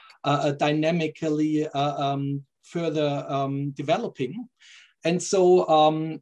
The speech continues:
the need to work with C M C data and C M C corpora will become even broader and more and more diversified in the future. So we see, uh, the chance to, uh, get a unique,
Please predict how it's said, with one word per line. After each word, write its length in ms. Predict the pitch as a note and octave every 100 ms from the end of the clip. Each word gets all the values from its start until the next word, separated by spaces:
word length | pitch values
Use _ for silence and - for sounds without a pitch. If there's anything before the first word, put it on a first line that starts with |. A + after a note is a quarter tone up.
| -
the 320 | D3+ E3 D3+ D3+
need 300 | F#3 A#3+ C#4 -
to 80 | G3+
work 340 | E3 D#3+ D#3+
with 200 | D3 C3
C 300 | - - D3
M 80 | B2+
C 200 | - D#3
data 480 | C#3+ B2 A#2 C#3 A2+
and 140 | B2+
C 200 | - C3+
M 80 | C3
C 120 | -
corpora 480 | C#3+ D#3+ D#3 D3+ B2+
will 220 | C3+ D3+
become 520 | C#3+ C#3+ - C#3+ A#2+ -
even 420 | F#3 E3 D3+ C#3 B2+
broader 400 | - D3 D3+ C3 A#2+
and 160 | B2+ C#3+
more 240 | C#3+ C#3
and 180 | C3 C3+
more 160 | C#3+
diversified 680 | D3+ C#3 C#3 C#3+ - - A2+
in 80 | A#2+
the 80 | A2+
future. 340 | - A3 - - - - -
So 140 | E3+
we 100 | D#3
see, 400 | D#3+ G#3 G3 F#3+ - _ _ -
uh, 260 | D3 C#3+
the 140 | C#3+ D3
chance 500 | - C#3+ E3+ G3+ -
to, 460 | - F3+ D#3 D#3 - -
uh, 360 | C#3 C3+ C3 C3+ -
get 240 | D#3+ D#3+ - -
a 260 | C3 B2+ - _ - D#3 _ _
unique, 540 | E3+ E3 G3+ B3 -